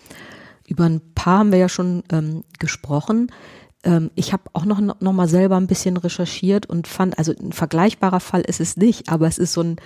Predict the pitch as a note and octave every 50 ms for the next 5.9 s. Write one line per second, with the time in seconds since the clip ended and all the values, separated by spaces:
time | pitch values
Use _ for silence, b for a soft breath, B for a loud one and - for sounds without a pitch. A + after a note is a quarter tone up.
0 | B B B B B - F3+ - - F3 E3 - - - G#3 C4 D4 - E3 C#3
1 | - - C#3+ C3+ C3+ D3 F3 G3+ F3 E3 E3+ E3+ E3+ E3+ E3+ E3+ F3 E3+ F3 F3
2 | E3+ E3+ E3 - - E3 E3+ E3 D#3+ E3 - _ E3 D#3 D#3 F3 F3 E3+ F3 F3+
3 | E3 - - F3 F3+ F#3 F3+ - - F3 F3 F3+ E3+ E3 E3+ E3+ - - - F#3
4 | F#3+ G3 G3 G3 G3 F#3 F#3 F3+ - - - A3+ A#3+ A#3+ - _ - C#3+ C#3 C#3+
5 | - - - - F3+ - - - - D#3+ - - - F3 E3+ E3+ E3+